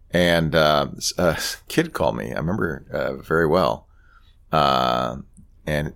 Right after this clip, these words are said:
uh, he, um, he said, "Are, are you doing a podcast?" I said, "What's that?" <laughs> "I don't know. <laughs> What are you talking about?"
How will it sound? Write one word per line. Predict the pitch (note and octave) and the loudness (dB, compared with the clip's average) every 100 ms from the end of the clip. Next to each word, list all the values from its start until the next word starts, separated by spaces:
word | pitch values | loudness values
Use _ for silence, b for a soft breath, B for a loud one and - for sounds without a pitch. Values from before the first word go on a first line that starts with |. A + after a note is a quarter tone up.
| - | -4
uh, | B1+ A1+ | -2 -2
he, | E2 G#2 G2 | 0 2 4
um, | E2 C#2 C#2 - - | 4 2 -4 -16 -10
he | F2+ | -4
said, | - E2 - - | -2 -2 -4 0
"Are, | G2+ - | 2 2
are | B2 | 2
you | D3+ | 2
doing | F#3+ F#3+ | 4 2
a | |
podcast?" | - E3 - G3 G3 - | 2 0 0 -2 -2 -6
I | |
said, | - - | -4 -2
"What's | A#2+ - | -2 0
that?" | D3+ | 2
<laughs> | F#2 - | 2 0
"I | E2+ | -2
don't | E2+ | -2
know. | D2+ D#2+ | -2 -4
<laughs> | - | -2
What | G#2+ | 0
are | B2 | 2
you | |
talking | A2+ A2+ | 2 2
about?" | F#2+ D2 | 0 -6